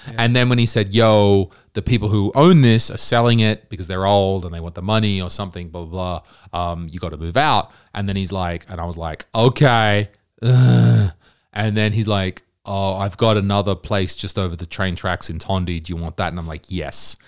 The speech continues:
Speaker 2: I don't give a fuck. I don't wanna call up people. I don't wanna have to go to inspections. I don't wanna have no time for any of this bullshit. Just tell me the next place I can move into. So I moved into that,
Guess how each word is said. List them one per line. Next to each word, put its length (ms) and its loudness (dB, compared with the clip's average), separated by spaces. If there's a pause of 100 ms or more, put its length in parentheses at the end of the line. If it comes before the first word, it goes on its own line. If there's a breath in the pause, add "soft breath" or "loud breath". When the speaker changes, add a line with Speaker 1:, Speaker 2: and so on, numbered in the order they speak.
(180 soft breath)
Speaker 2:
I 100 -12
don't 180 -10
give 160 -14
a 80 -18
fuck. 580 -16 (320 loud breath)
I 60 -4
don't 100 -2
wanna 140 -8
call 340 -6
up 140 -8
people. 480 -6 (240 loud breath)
I 60 -6
don't 80 -8
wanna 120 -8
have 160 -12
to 80 -14
go 100 -10
to 100 -14
inspections. 920 -6
I 140 -8
don't 80 -6
wanna 200 -8
have 180 -14
no 340 -2
time 560 -4 (100)
for 160 -16
any 280 -2
of 80 -4
this 160 -12
bullshit. 580 -10 (240 soft breath)
Just 180 -10
tell 240 -6
me 120 -4
the 100 -6
next 220 -8
place 280 -8
I 60 -8
can 460 -12
move 240 -16
into. 420 -14
So 140 -10
I 80 -6
moved 240 -14
into 160 -18
that, 320 -20